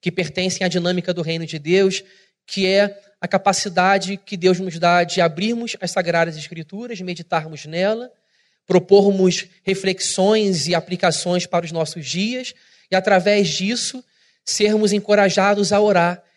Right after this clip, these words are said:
e acreditando que Deus pode fazer grandes coisas no Rio de Janeiro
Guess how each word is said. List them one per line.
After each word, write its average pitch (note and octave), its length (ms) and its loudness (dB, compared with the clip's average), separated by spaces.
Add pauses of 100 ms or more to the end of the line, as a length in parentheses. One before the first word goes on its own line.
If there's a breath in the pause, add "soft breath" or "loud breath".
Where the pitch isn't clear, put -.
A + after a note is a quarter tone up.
e F3 60 0
acreditando F#3 680 -2
que F#3+ 160 -10
Deus F#3 180 2
pode F3+ 300 0
fazer F3 300 0
grandes A3+ 440 2
coisas F#3+ 460 4
no F#3 80 -2
Rio G3+ 160 -4
de G3 60 -14
Janeiro F#3 500 -4